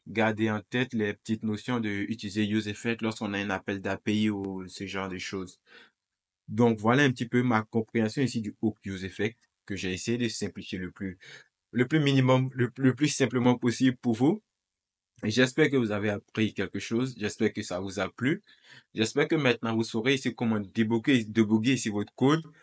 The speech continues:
comment vous, comment gérer ici les cas avec les hook, le hook use effect et comment ne plus avoir peur ici de ce hook là et l'utiliser correctement. Donc,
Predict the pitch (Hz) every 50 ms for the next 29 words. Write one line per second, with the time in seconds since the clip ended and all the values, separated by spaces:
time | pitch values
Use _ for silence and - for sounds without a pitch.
0 | _ _ _ _ 123 117 117 117 117 117 113 113 - _ _ _ _ - 135 120
1 | 120 117 113 110 104 113 113 113 123 139 135 131 - 113 107 101 95 - - 117
2 | 117 107 98 104 - - 98 90 - - _ - 110 - - _ - 110 107 110
3 | - - 107 - - - 95 101 104 98 92 101 95 - - 127 135 147 - -
4 | - _ - - - - _ - 113 - 143 147 147 135 117 - 143 135 120 113
5 | 117 117 113 - - 139 135 123 113 - 120 110 110 110 - 110 107 - - 110
6 | 104 - 107 95 - - 110 104 101 98 - - 104 101 95 117 117 110 - -
7 | 117 107 107 107 - - 101 87 - - _ _ _ _ _ _ _ - - -
8 | _ _ _ _ - 104 123 123 120 113